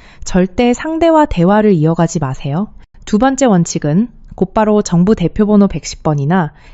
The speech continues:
해당 기관에 직접 전화를 걸어 확인하는 것입니다.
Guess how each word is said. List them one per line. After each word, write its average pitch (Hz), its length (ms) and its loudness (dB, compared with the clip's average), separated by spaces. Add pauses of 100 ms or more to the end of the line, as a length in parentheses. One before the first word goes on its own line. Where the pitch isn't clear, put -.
(140)
해당 277 240 0
기관에 175 600 -2
직접 - 420 -6
전화를 170 380 2
걸어 143 220 0
확인하는 190 480 0
것입니다. 135 560 -10